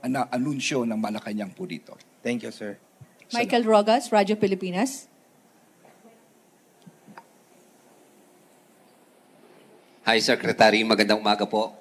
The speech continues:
Speaker 1: Magandang umaga,
Speaker 4: Michael
Speaker 1: Michael.
Speaker 4: Rogas po from Radyo Pilipinas. Sa tatlong taon po ninyo bilang kalihim po ng D I L G, napakarami po ninyo mga accomplishment. Paglaban sa illegal na droga, pagpapalakas po sa kampanya, laban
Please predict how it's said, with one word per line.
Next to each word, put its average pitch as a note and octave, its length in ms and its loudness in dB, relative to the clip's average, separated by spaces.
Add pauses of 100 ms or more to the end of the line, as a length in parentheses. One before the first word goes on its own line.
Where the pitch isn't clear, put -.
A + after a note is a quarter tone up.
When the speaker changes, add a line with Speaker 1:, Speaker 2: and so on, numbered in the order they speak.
(140)
Speaker 1:
Magandang A#2 320 -8
umaga, A2+ 160 -2
Speaker 4:
Michael A#2+ 240 4
Speaker 1:
Michael. A#2+ 80 4
Speaker 4:
Rogas A#2 240 4
po B2+ 160 0
from G2+ 240 0
Radyo F#2+ 240 0
Pilipinas. F2+ 880 0 (640)
Sa - 160 0
tatlong C#3 400 2
taon C#3 240 2
po C3+ 160 8
ninyo C3 320 6
bilang A#2 240 4
kalihim A#2+ 480 2
po B2+ 160 2
ng G#2+ 160 -2
D A#2 240 0
I G#2 160 2
L G2+ 160 2
G, A#2+ 320 -4 (480)
napakarami C3 560 2
po C3 160 2
ninyo B2+ 240 2
mga A#2 240 0
accomplishment. B2+ 640 0 (560)
Paglaban B2 560 2
sa - 80 -4
illegal B2 320 0
na A#2 80 0
droga, C3+ 720 4
pagpapalakas A#2 720 0
po B2+ 160 -4
sa - 80 -6
kampanya, B2 480 0
laban A2 320 0